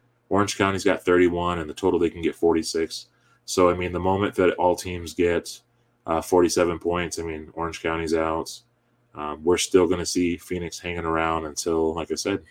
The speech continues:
until someone, until most of the teams get fifty-one points. So, um, the West, for some reason, is very close together.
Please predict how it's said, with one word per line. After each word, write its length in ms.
until 160
someone, 360
until 320
most 260
of 80
the 60
teams 180
get 180
fifty-one 440
points. 380
So, 260
um, 400
the 80
West, 640
for 140
some 320
reason, 400
is 300
very 260
close 380
together. 580